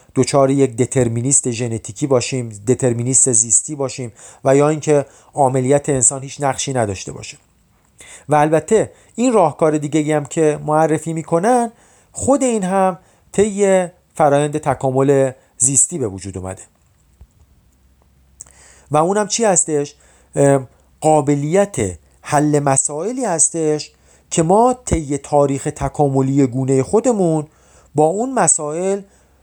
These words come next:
مواجهه‌ای نداشتیم. یادمونه که قبلاً گفتن که ما، اه، برای مسائلی که در گذشته ها راه حلی داشتیم، اونها یواش یواش، اه، در، اه، اون حافظهٔ ما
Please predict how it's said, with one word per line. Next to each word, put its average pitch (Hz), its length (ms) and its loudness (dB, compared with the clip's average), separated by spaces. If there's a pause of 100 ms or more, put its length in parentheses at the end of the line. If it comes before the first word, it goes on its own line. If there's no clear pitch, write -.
(120)
مواجهه‌ای 135 720 2
نداشتیم. 151 540 -2 (520)
یادمونه 135 360 2
که - 100 -6
قبلاً 123 320 0
گفتن 147 340 -2
که 151 300 2 (280)
ما، 143 420 2 (300)
اه، 120 200 2 (520)
برای 131 800 0 (260)
مسائلی 127 640 -2
که 135 100 -12
در 117 160 2
گذشته 113 480 -2
ها 151 160 2
راه 131 240 2
حلی 113 260 -4
داشتیم، 117 460 -4 (200)
اونها 131 300 0
یواش 113 360 2
یواش، 117 380 0 (340)
اه، 120 200 2
در، 113 340 2 (340)
اه، 123 140 0
اون 147 340 -2
حافظهٔ 127 640 0
ما 120 300 0